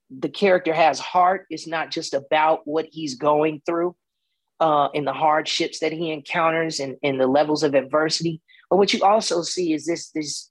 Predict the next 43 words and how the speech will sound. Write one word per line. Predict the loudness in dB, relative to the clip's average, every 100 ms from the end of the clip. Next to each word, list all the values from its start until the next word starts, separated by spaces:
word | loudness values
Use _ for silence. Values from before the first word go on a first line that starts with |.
| _
Black | -8 0 2 0
man | -2 -2 -2 -2
overcoming | 0 0 -2 -6 -6 -6 -10 _ _ _ _ _ _ _ -2
and, | 2 2 2 -2 -4
and | -2 0 -2 -6 -12 -2
even | 0 2 0
having | 2 2 2 0
enough | 0 -2 -2 -2
energy | -2 -2 -4 -8 -8
and | -2
enough | 0 0
love | 2 4 4 2
and | -4
compassion | -12 -2 0 0 -2 -12
in | -8
his | -6 -2
heart | 2 2 0 _ _ _ -8
to | -6
even | -4 -4 -2
reach | -2 -2 0
out | 0 -2
to | -2 0
other | 0
young | 0 -2 -2
Black | -2 -2 -4
men | -10 -10
in | -8
his | -8
community | -6 -4 -2 -2 -2 -4
and | -2
trying | 0 -2
to | -2
help | 0 0
them | 0 -2
and | -2
bring | 0 0 0
them | -2
up | -2 -2
along | 0 0 -2
the | -4
way | -6 -8
as | -6
well. | -2 -2